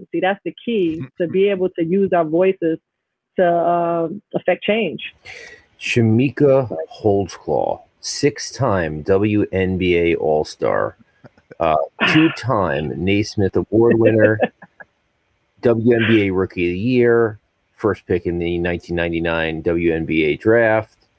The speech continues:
Speaker 2: um, on and on and on. And what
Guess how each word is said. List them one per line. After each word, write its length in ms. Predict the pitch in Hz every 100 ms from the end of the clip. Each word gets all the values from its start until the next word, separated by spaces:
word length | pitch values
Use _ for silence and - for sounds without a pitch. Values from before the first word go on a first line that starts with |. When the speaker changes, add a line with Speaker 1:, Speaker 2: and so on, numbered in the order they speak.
| _ _ _ _ -
Speaker 2:
um, 640 | 92 87 85 82 73 69 67 - -
on 520 | 107 107 110 117 117
and 180 | 101 95
on 300 | 95 95 101
and 140 | 107
on. 380 | 87 76 78 73
And 460 | - 92 90 87 87
what 220 | 95